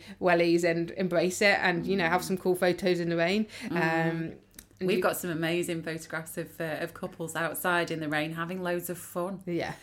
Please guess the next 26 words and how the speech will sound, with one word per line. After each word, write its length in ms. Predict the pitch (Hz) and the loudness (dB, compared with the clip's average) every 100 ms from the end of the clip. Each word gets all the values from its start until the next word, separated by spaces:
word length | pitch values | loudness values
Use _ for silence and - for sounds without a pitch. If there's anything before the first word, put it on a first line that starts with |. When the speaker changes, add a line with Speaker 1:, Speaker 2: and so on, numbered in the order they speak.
| - | -10
Speaker 2:
It 120 | 220 | -8
kind 200 | 233 269 | -2 0
of 60 | 294 | 0
brings 240 | 233 226 | -2 -4
the 80 | 185 | -4
fun 240 | - 214 208 | -6 -6 -6
back. 260 | 247 262 | -6 -6
And 80 | 233 | -6
I 40 | |
think 320 | 220 269 262 - - - - _ _ _ - - | 0 2 2 -2 -20 -20 -20 _ _ _ -8 -2
the 100 | 214 | 0
great 280 | 214 202 | 2 0
thing 120 | 208 196 | -2 -4
about 220 | 175 160 | -4 -2
working 320 | 175 175 180 | -2 -2 -6
with 120 | 170 | -6
somebody 360 | - 190 175 165 | -4 -2 -2 -2
who 180 | 180 175 | 0 0
is 180 | 175 | 0
an 100 | 180 | -2
event 300 | 165 170 - | -2 -2 -2
manager, 640 | 143 120 120 - - - - - - - _ | -4 -6 -6 -8 -10 -12 -14 -18 -20 -20 _
um, 480 | - 160 160 160 151 - | -4 -2 -2 -4 -8 -8
is 280 | 190 185 - | -4 -4 -4
that 360 | - 180 - - | -2 -4 -4 -2
they 480 | 185 180 175 170 | 0 2 0 -4